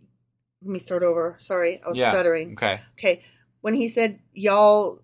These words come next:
Speaker 1: spread a table for fortune and fill bowls of mixed wine for destiny,"
Speaker 2: Uh-huh.
Speaker 1: that's a capital F fortune and a capital D destiny, because those are,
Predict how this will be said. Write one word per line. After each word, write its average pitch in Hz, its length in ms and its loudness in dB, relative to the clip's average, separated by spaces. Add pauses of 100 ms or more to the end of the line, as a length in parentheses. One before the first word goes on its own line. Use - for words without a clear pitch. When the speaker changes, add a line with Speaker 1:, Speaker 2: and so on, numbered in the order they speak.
(100)
Speaker 1:
spread 220 600 4
a 208 80 0
table 208 320 -4
for 190 160 -8
fortune 214 720 -2
and 190 220 -8
fill 202 180 -4
bowls 196 380 -4
of 180 140 -6
mixed 190 280 -10
wine 190 260 -10
for 180 120 -12
destiny," 220 760 -8
Speaker 2:
Uh-huh. - 300 -4
Speaker 1:
that's 214 160 0
a 202 80 -4
capital 226 640 -4
F 226 200 0
fortune 175 800 -8
and 185 120 -14
a 190 60 -14
capital 190 560 -10
D 214 240 -8
destiny, 170 760 -12 (380)
because 180 540 -4
those 185 360 2 (120)
are, 180 440 -2